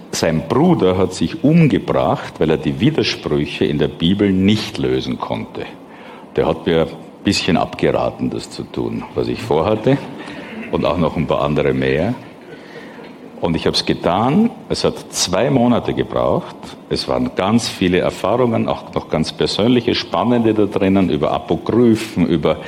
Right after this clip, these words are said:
Bücher und Dämonen und Geister. Und am Schluss war's glasklar. Erstens ging's mir wieder ein bisschen, bisschen besser.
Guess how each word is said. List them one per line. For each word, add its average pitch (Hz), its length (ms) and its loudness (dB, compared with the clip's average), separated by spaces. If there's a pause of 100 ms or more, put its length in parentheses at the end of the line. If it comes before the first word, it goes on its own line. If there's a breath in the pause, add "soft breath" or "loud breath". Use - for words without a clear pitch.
(400 loud breath)
Bücher 139 480 2
und 92 200 2
Dämonen 98 520 4
und - 240 -2
Geister. 104 540 2 (880 loud breath)
Und - 160 -2
am 67 100 0
Schluss - 440 0
war's - 340 -2
glasklar. 101 920 0
Erstens 92 500 0
ging's 117 320 4
mir 92 160 2
wieder 87 180 4
ein 71 120 0
bisschen, 127 480 0
bisschen - 500 0
besser. 69 400 0